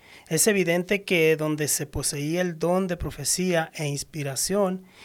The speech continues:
y donde éste confería tales ventajas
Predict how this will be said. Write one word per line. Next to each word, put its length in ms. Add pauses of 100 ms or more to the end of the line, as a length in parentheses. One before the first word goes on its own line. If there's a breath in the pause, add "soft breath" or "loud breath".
(120 loud breath)
y 100
donde 380
éste 220
confería 920 (180)
tales 420
ventajas 760